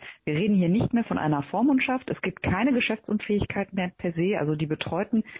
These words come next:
sind nicht per se geschäftsunfähig, im Gegenteil. Und es gilt immer die Frage, was ist tatsächlich zu regeln, wo braucht der Betreute Unterstützung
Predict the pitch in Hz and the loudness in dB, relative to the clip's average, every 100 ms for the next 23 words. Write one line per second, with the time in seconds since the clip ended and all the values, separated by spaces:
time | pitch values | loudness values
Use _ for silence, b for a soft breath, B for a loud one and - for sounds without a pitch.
0 | - 143 160 254 277 165 202 339 - - | -10 -2 2 2 2 2 4 2 0 -2
1 | 196 175 143 - 175 - 214 - 226 240 | 0 0 0 -2 -4 -2 -2 0 0 0
2 | - 143 151 214 - 220 254 B B B | 0 0 2 2 2 0 0 B B B
3 | B B - - 196 - 208 196 233 285 | B B -8 -2 -2 0 -2 2 2 4
4 | 247 - - 190 196 202 - 190 - 214 | 2 0 -4 -2 0 0 0 -2 0 -2
5 | - 180 185 170 143 - 143 180 233 254 | -2 -2 -2 -2 -2 -4 -2 0 4 4
6 | 269 - _ 135 156 220 277 - 170 185 | 4 0 _ -6 0 0 0 -2 -4 -4
7 | - 175 156 - 160 165 - 165 - - | -2 -2 -2 -4 -2 -2 -2 -2 -2 -2
8 | 226 - - 240 254 | -4 -4 2 4 2